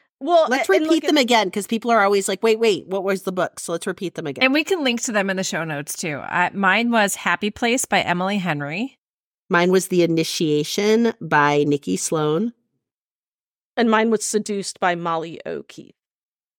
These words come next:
Speaker 1: And yeah, I, I then think too, I know marriage convenience is really popular in historical romances, but I just feel like a lot of it's, like, centering around the ton or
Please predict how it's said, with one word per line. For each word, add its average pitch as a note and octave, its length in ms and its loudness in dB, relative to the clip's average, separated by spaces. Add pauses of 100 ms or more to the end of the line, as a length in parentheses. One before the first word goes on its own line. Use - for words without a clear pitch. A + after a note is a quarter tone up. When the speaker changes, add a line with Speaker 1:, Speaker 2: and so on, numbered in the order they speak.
(680)
Speaker 1:
And A3 380 4 (200)
yeah, G#3 380 2
I, A3 240 4
I - 60 4
then C4+ 260 2
think A3 260 0
too, C#4+ 160 -2
I G#3+ 80 4
know G#3+ 160 2
marriage G#3+ 320 0
convenience G#3 440 0
is G3+ 120 -6
really G3 240 0
popular F3+ 520 0
in G3 240 0
historical F#3+ 440 -2
romances, A#3 480 2
but - 120 -2
I F#3+ 40 4
just F#3+ 220 -4
feel F#3+ 140 0
like E3 280 -4 (440)
a G3 60 -4
lot G3+ 180 4
of F#3+ 80 -4
it's, G3 180 -2
like, F3 160 0
centering F#3+ 340 0
around F#3+ 200 2
the G#3 60 0
ton G#3 540 2
or E3 380 -8